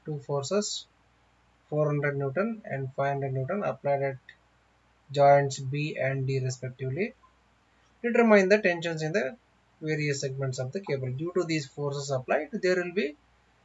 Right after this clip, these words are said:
uh, forces induced in the members A, B,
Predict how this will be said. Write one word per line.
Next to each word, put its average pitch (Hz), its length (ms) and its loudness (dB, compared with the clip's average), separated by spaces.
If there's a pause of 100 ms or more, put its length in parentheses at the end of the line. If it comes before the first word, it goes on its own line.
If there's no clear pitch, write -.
(240)
uh, 143 420 0 (120)
forces 208 380 4
induced 180 480 0
in 156 140 0
the 165 140 2
members 147 840 -2
A, 139 280 -4
B, 143 440 -8